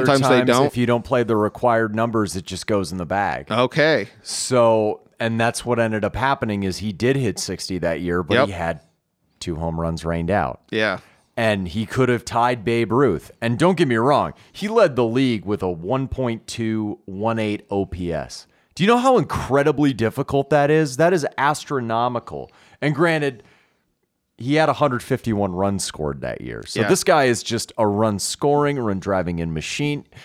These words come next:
Speaker 2: That's why he won the league M V P. I mean, he's the league's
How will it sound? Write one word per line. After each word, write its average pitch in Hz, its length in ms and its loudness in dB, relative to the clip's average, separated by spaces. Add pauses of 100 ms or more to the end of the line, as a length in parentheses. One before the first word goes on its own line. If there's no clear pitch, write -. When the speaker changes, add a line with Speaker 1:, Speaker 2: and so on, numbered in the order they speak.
(220)
Speaker 2:
That's 90 200 -4
why 87 200 2
he 92 40 0
won 98 180 -2
the 101 100 -2
league 110 280 0
M 120 200 2
V 120 160 2
P. 139 640 2
I 113 100 0
mean, 113 320 0 (920)
he's 214 300 -2
the 226 100 4
league's 156 380 0